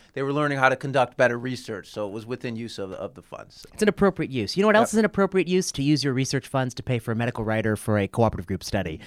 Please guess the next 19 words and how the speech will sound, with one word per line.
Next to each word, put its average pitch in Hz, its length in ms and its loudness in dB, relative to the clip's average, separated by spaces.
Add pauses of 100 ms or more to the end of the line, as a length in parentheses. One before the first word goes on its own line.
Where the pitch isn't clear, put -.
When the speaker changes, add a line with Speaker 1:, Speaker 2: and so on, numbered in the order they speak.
Speaker 1:
Yeah. 170 80 2
Speaker 2:
That's 196 240 8 (420)
<laughs> 415 340 8
like 170 220 8
determination. 98 640 -4 (160)
That's 254 220 8
another 214 260 8
appropriate 139 480 2
Speaker 1:
Yeah, 117 200 -2
Speaker 2:
use. 113 120 -10
Speaker 1:
that's 160 240 4
why 190 140 8
I 175 40 8
only 165 240 4
bought 143 240 6
pizza 151 360 -2
and 120 100 0
not 123 220 -2
some 123 160 -6